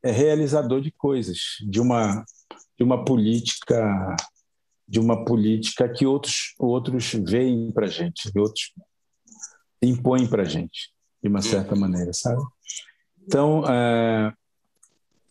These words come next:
Speaker 1: participar da vida, vida política é uma escolha difícil sempre pra quem lida com cultura, até porque a
Speaker 2: Uhum.
Speaker 1: gente não sabe como é que as pessoas depois vão olhar pra gente.
Speaker 2: Uhum.
Speaker 1: Pode ser que eu nunca mais seja o escritor da vida de ninguém, depois que eu,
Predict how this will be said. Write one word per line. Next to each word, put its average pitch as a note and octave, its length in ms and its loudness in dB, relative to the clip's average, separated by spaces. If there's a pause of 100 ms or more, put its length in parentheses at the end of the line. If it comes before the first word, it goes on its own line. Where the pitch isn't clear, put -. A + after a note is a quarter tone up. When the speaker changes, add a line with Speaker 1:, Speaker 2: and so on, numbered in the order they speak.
(100)
Speaker 1:
participar D3 600 0
da D3+ 140 2
vida, B2 440 -2 (160)
vida A#2+ 240 -2
política G#2+ 880 -2 (440)
é C3 100 2
uma D#3 140 2
escolha E3 340 0
difícil F#3 540 -2
sempre G#2 380 -2
pra G#2 460 0
quem G#2+ 300 2
lida G#2 260 0
com G2+ 180 -4
cultura, G2+ 600 0 (460)
até B2 220 -2
porque - 240 -2
a - 40 4
Speaker 2:
Uhum. C#3 40 0
Speaker 1:
gente D3 240 2
não C#3+ 140 2
sabe B2 640 0 (560)
como D3 180 0
é D3 60 2
que D3+ 100 0
as - 120 -2
pessoas C#3 460 -2
depois C3+ 360 -2
vão C#3 140 -2
olhar B2 320 -2
pra C3+ 140 -2
gente. - 680 -6 (220)
Speaker 2:
Uhum. F2 160 -4
Speaker 1:
Pode A2+ 160 -2
ser B2+ 160 2
que C3+ 100 0
eu B2+ 60 4
nunca D#3 280 2
mais B2+ 260 2
seja C3 380 0
o C#3 100 2
escritor A#2+ 680 -2
da A#2 140 2
vida G#2+ 320 0
de A2+ 100 -2
ninguém, C3 400 0
depois A2+ 340 -4
que - 120 -4
eu, A2+ 40 2